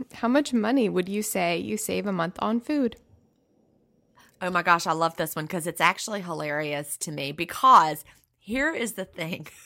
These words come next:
Speaker 2: <laughs> Tanya, I think I might spend more on food <laughs> now than I used to. And I am eating less. <laughs> So how can I be spending more? Well, it's, it's the whole, um,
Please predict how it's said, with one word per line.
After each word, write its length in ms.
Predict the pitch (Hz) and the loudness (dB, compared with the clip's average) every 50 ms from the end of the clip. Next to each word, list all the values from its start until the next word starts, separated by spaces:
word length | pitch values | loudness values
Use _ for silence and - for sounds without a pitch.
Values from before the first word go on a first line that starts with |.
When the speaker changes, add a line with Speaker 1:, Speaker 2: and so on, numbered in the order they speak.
| - - | -18 -2
Speaker 2:
<laughs> 100 | - 240 240 - - - - - - - _ - | 0 0 0 0 -8 -18 -18 -18 -20 -20 _ -14
Tanya, 640 | - - - 202 185 185 202 220 226 226 220 220 220 - _ - | -12 -2 2 4 4 4 4 2 -4 -4 -6 -6 -8 -12 _ 0
I 160 | 170 - 285 | 0 0 0
think 260 | - - 226 208 - | -2 -6 -8 -4 -2
I 140 | 190 185 185 | -2 -2 -2
might 300 | 196 185 165 180 196 - | -2 -4 -6 -6 -6 -8
spend 380 | - - - - 156 151 156 147 | -10 -10 -8 -8 -8 -8 -8 -8
more 300 | 147 147 147 156 156 151 | -10 -8 -4 -4 -2 -2
on 180 | 147 143 143 | -4 -6 -8
food 300 | 151 - - 170 170 185 | -12 -12 -6 -4 -2 -2
<laughs> 160 | 226 240 - 277 | -2 2 6 6
now 120 | 294 427 381 - - | 6 6 4 0 -4
than 180 | - - 294 - - | -4 -4 -2 -2 -2
I 100 | 220 - | -2 -2
used 580 | 262 - - - - - - - - - - - | -4 -10 -10 -14 -12 -10 -8 -8 -6 -8 -6 -4
to. 180 | 160 143 - - - - - - - - 508 415 - _ _ - | -4 -6 -6 -6 -18 -18 -18 -16 -14 -12 -12 -14 -14 _ _ -4
And 360 | 220 220 214 214 208 220 220 - - - - - _ _ - - | -2 0 0 0 0 -2 -12 -16 -20 -20 -20 -20 _ _ 2 4
I 160 | 185 185 196 | 4 4 4
am 160 | 202 202 190 | 2 -2 -4
eating 520 | 165 196 202 202 202 185 175 170 180 190 _ _ _ _ _ _ _ _ _ - | -6 -6 -4 -4 -4 -4 -4 -6 -10 -14 _ _ _ _ _ _ _ _ _ -18
less. 640 | 196 185 208 269 349 311 196 160 - - - - 233 320 - - - - | -14 -10 -10 -8 -6 -8 -8 -8 -10 -12 -6 -2 -2 -2 0 -2 -2 2
<laughs> 40 | - 440 - - 523 403 320 - | 2 2 2 0 -12 -14 -14 -8
So 180 | - 285 277 | -4 -4 -2
how 200 | 240 208 165 160 160 | 4 4 4 4 4
can 120 | - 165 | 0 -8
I 80 | 165 170 | -6 -4
be 100 | 190 202 | -6 -6
spending 320 | - - 208 202 208 214 | -8 -6 -8 -6 -6 -6
more? 180 | 226 254 262 220 | -4 -4 -4 -2
Well, 140 | 196 196 202 | 2 2 2
it's, 180 | 196 - - - - | 2 0 -8 -6 -6
it's 160 | 202 196 - | -6 -6 -6
the 100 | - 196 | -8 -8
whole, 420 | - 262 311 359 370 359 349 - - | -6 -6 -10 -10 -10 -12 -12 -12 -4
um, 360 | - - 190 175 160 156 151 | 0 0 0 0 -2 -6 -14